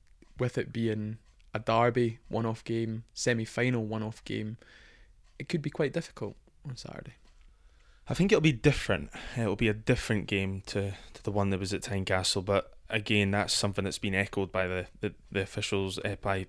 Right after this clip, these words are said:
Speaker 2: Nielsen and the club and all that this week, is that, you know, that I don't think they're gonna be allowed to get complacent. You know, that's a, the big question for me would be, would be let complacency slip in, and I don't think that's gonna, gonna be the case. Don't think Robbie will let that happen. Um,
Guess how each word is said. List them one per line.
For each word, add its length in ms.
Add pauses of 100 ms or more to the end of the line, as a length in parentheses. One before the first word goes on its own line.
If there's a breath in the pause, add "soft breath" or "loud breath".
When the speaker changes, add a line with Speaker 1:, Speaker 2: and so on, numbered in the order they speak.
Speaker 2:
Nielsen 440
and 120
the 40
club 320
and 80
all 140
that 180
this 180
week, 220
is 280
that, 100
you 120
know, 60
that 180 (380)
I 60
don't 260
think 220
they're 120
gonna 180
be 80
allowed 260
to 80
get 160
complacent. 640
You 80
know, 60
that's 240
a, 80 (100)
the 80
big 240
question 380
for 120
me 200
would 140
be, 140
would 140
be 100
let 200
complacency 560
slip 280
in, 160 (380 loud breath)
and 80
I 60
don't 300
think 200
that's 240
gonna, 320 (140)
gonna 160
be 100
the 80
case. 300
Don't 120
think 160
Robbie 260
will 80
let 180
that 160
happen. 340 (560 loud breath)
Um, 640